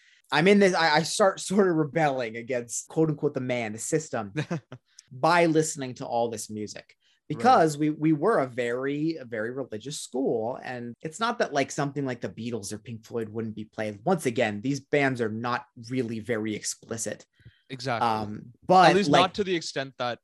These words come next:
Speaker 2: pop music at the time was.
Speaker 1: Exactly, exactly. So that was kinda how I kinda got away with it at the time, 'cause it was like,
Speaker 2: Right.
Speaker 1: "It's rock music. It's rock and roll, baby." I,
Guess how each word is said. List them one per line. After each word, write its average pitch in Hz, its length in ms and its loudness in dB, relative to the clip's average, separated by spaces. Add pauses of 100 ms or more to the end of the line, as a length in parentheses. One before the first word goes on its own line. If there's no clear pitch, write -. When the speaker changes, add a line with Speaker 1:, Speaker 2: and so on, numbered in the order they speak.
(100)
Speaker 2:
pop 123 200 -6
music 123 280 -8
at 110 60 -12
the 107 60 -20
time 110 340 -8
was. 113 220 -6
Speaker 1:
Exactly, 180 720 4
exactly. 135 500 0
So 160 180 -2
that 208 140 6
was 233 100 4
kinda 160 400 4
how 143 180 0
I 135 100 2
kinda 131 180 -4
got 117 140 -4
away 107 240 -4
with 120 140 -4
it 139 100 -2
at 135 120 -4
the 147 80 -4
time, 147 540 -4
'cause 127 120 -14
it 123 40 -6
was 113 120 -4
like, 113 80 0
Speaker 2:
Right. - 20 2
Speaker 1:
"It's 214 160 -2
rock 311 320 2
music. - 440 -2
It's - 160 -12
rock - 280 -4
and 330 100 -4
roll, 320 180 0
baby." 117 400 0 (540)
I, 180 120 4